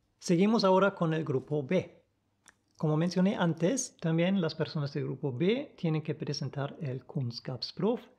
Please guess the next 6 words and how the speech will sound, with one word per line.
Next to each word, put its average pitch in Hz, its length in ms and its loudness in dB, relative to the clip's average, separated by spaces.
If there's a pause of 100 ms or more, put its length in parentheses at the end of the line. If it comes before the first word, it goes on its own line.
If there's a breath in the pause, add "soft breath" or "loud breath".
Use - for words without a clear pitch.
(340 soft breath)
que 135 160 -6
discutimos 131 720 -6
anteriormente. 131 800 -4 (360)
Dependiendo 180 500 4
del 156 160 4
resultado, 165 840 -2